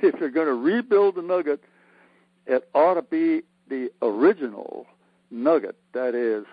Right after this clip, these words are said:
a four-place open day sailor, or with a Dodger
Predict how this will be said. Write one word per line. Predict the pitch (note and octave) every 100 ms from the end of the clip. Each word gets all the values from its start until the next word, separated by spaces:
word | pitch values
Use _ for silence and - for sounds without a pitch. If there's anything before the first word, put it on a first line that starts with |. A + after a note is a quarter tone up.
| -
a | G#2 -
four-place | E3+ F#3+ F#3+ - E3+ F3+ - -
open | F3+ G3+ F3+ E3+ C3+
day | E3 E3+ -
sailor, | D#3 D#3+ F3 F#3+ -
or | D3 E3+ E3+
with | D#3 C3
a |
Dodger | A2 - C3+ D3+ D#3+ G3